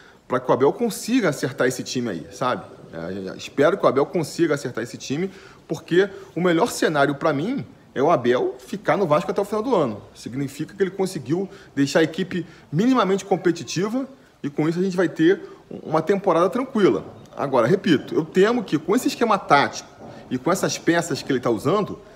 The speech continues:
isso não vai ser possível. Isso não vai ser possível. Então, aonde eu deposito aí a grande possibilidade do Abel conseguir fazer esse time do Vasco dar o mínimo de liga?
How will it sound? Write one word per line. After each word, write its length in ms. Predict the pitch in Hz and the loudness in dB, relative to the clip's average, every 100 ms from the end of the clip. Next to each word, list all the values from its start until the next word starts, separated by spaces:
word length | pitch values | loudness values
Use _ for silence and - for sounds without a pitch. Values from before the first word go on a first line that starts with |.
| - | -12
isso 220 | 143 165 170 | -8 -6 -2
não 160 | 175 | -2
vai 100 | 190 | 0
ser 140 | 202 214 | 0 -2
possível. 520 | 226 - 160 113 95 - - - | -2 -6 -4 -4 -6 -20 -20 -20
Isso 120 | - - | -18 -6
não 100 | 135 | -2
vai 100 | 160 | 0
ser 120 | 180 | 0
possível. 400 | 185 196 123 95 - - - - | -4 -8 -8 -8 -14 -20 -20 -10
Então, 480 | 160 151 240 240 185 - - - - - - - - - | -8 4 4 4 -2 -10 -18 -20 -20 -20 -20 -20 -10 0
aonde 380 | 131 156 214 | 2 4 2
eu 60 | 202 | 4
deposito 640 | 160 185 180 135 139 - 135 | 6 8 8 4 2 4 4
aí 220 | 143 185 - - | 4 2 -4 -6
a 120 | 135 135 | 0 2
grande 360 | 147 226 220 | 2 2 2
possibilidade 1000 | 202 185 185 175 151 135 104 135 160 175 - - - - | 0 0 0 -2 -2 0 0 0 -2 -6 -10 -18 -14 0
do 140 | 143 | 6
Abel 220 | 131 143 | 6 6
conseguir 680 | 156 180 - 135 120 180 202 - - | 2 -2 -6 -8 -4 -2 -2 -6 -16
fazer 520 | - 151 123 160 180 175 - - | -2 0 0 2 0 0 -14 -12
esse 220 | - 143 147 | -6 -6 -6
time 220 | - 170 | -6 -2
do 100 | 143 | -2
Vasco 460 | 113 151 170 - | 0 0 -2 -6
dar 340 | 147 131 113 165 | -10 -8 0 0
o 80 | 160 | 2
mínimo 300 | 175 185 170 | 2 0 0
de 100 | 143 | -2
liga? 360 | 107 85 87 | -2 -4 -10